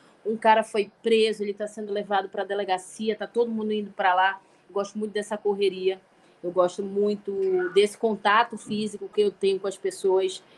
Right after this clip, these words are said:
que me param todos os dias nas ruas, que demonstram carinho,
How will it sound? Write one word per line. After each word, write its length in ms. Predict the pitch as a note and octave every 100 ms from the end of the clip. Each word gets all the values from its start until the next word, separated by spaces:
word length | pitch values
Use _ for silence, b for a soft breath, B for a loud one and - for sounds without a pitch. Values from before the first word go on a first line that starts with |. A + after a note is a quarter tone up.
| B B
que 100 | -
me 160 | G3 G3+
param 380 | G3+ G3 G#3 G3+
todos 320 | G#3 G3+ F#3+
os 120 | G3 F#3
dias 220 | F#3+ F#3
nas 260 | F#3 F#3 F3
ruas, 480 | F3+ F#3+ F#3 - - _ _ -
que 80 |
demonstram 580 | F#3 G3 G3 G3+ G3+ G3+
carinho, 760 | G3+ F#3+ E3+ F3+ F#3+ F#3+ F#3